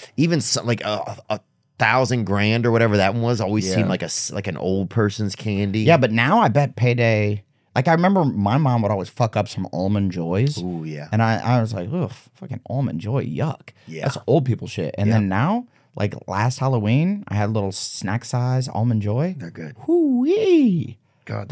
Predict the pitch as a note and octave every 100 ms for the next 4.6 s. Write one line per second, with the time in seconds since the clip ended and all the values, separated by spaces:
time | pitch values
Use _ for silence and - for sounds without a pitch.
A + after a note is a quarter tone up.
0 | C#3+ - G#2+ A2+ G#3+ C4 G#2 - E2+ E2+
1 | F2 C3+ A#3+ - F#3+ C3 G2+ F2+ F2 A2
2 | B2+ C#3 A#2+ A2+ A2 A2+ G#2 G2 F#2+ F#2
3 | G2 D3+ D#3+ D#3 G#2+ F2+ D2 - _ _
4 | - G2 F#2 F2 F#2+